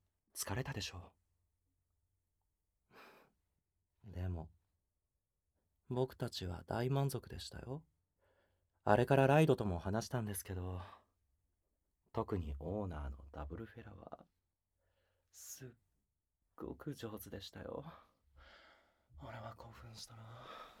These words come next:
オーナーはどうでした？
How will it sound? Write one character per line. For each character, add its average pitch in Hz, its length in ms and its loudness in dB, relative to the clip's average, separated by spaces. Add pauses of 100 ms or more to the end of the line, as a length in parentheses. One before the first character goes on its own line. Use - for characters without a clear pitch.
(3250)
オ 135 220 2
ー 139 40 4
ナ 123 80 2
ー 110 40 0
は 95 360 -4 (280)
ど 127 120 -8
う 113 40 -10
で 110 100 -12
し - 140 -12
た？ 131 260 -6